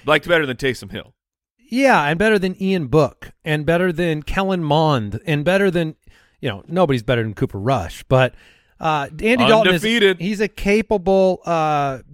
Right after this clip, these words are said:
Speaker 2: backup, and he took the first team reps, so, um, it could be Dalton this week, but no Michael Thomas gives you more of a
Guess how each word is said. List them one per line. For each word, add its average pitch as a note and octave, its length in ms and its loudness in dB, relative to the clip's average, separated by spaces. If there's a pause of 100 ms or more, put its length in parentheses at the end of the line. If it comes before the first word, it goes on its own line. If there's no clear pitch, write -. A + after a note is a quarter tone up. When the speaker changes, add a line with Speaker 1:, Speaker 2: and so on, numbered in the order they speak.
(360)
Speaker 2:
backup, F3 520 0
and D#3+ 140 -2
he E3 100 -4
took - 220 -4
the D#3+ 80 -2
first E3 300 -4
team D#3 240 -4
reps, C3+ 360 -2
so, B2 480 0 (640)
um, A2 560 -10 (240)
it C#3 160 -20
could F3 200 -2
be F#3+ 100 -2
Dalton F3+ 320 0
this A#2+ 200 -6
week, B2 280 -6
but C3+ 180 -4
no D3+ 160 0
Michael F#3 280 0
Thomas G#3 500 -4 (260)
gives D#3+ 300 -4
you D#3+ 80 -4
more E3 320 2
of D3 100 -2
a C3+ 260 0